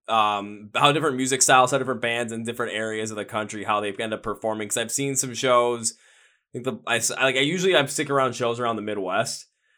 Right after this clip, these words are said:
So when it's like, if ever have, end up going to, like, see, um, kinda, like, more of, like, an alternative artist somewhere, it's, I see the shows, it's like, okay, you know, the crowd size, it's a good crowd size, but then there's sometimes I go to some, like, rock and metal shows here where it's like, okay, you,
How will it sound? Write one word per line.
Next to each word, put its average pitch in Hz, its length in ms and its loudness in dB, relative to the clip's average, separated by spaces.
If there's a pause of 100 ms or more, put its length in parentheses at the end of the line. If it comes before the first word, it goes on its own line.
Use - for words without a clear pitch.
So 147 160 2
when 143 100 4
it's 143 140 0
like, 143 240 4
if 147 140 2
ever 147 240 4
have, 143 260 2
end 135 140 0
up 131 80 -2
going 131 200 2
to, 127 80 2
like, 117 160 0
see, 120 260 -2
um, 98 500 -2 (840)
kinda, 156 220 4
like, 143 160 4
more 139 220 4
of, 131 60 0
like, 131 140 0
an 127 60 -2
alternative 123 680 -4
artist 120 360 2
somewhere, 117 760 0 (440)
it's, 147 360 2
I 139 100 2
see 151 220 -2
the 165 100 -2
shows, 147 280 4
it's 143 140 -2
like, 151 160 2
okay, 170 260 0
you 131 80 0
know, 131 200 2
the 131 120 -2
crowd 143 360 2
size, 123 240 2
it's 131 140 -4
a 151 60 -2
good 156 280 -4
crowd 139 340 4
size, 113 540 2 (400)
but 143 140 2
then 147 80 2
there's 143 140 2
sometimes 143 260 2
I 139 80 2
go 135 120 2
to 127 40 2
some, 135 140 0
like, 117 100 0
rock 120 300 4
and 110 100 -2
metal 117 220 2
shows 113 280 -2
here 117 120 -4
where 117 80 -2
it's 123 100 -2
like, 123 160 0
okay, 127 480 0
you, 135 240 -6